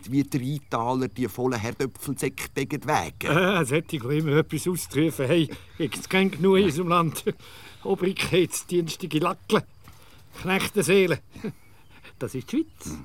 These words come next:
Speaker 2: So sind die Schweizer. Freie Untertanen.
Speaker 1: Ja. Auf das aber holt einer eine Dachlatte.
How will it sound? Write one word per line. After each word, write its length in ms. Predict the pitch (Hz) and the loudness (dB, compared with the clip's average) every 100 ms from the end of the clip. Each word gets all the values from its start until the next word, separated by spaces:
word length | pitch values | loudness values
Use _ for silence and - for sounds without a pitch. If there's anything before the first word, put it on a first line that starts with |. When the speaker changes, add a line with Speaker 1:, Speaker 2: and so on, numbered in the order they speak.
| - - - - - | -14 -16 -16 -20 -14
Speaker 2:
So 160 | - 170 | -6 -2
sind 200 | 320 330 - | -2 -4 -8
die 40 | - 262 | -8 -8
Schweizer. 280 | - 359 262 - - - - - | -8 -12 -12 -16 -18 -18 -20 -20
Freie 520 | - 123 185 190 170 - - - | -8 0 2 2 0 -2 -10 -2
Untertanen. 840 | 190 254 - - 226 - 233 95 | -2 -2 -4 -8 -4 -4 -4 -6
Speaker 1:
Ja. 80 | 98 - - - - - - - | -12 -14 -18 -20 -20 -20 -20 -8
Auf 140 | 120 | -6
das 260 | - 139 - | -6 -8 -4
aber 200 | 110 98 - | -4 -6 -6
holt 240 | 113 - - | -6 -8 -8
einer 240 | 98 113 104 - - - | -6 -4 -4 -10 -20 -14
eine 100 | - | -8
Dachlatte. 500 | 87 - 78 - - | -8 -8 -12 -14 -20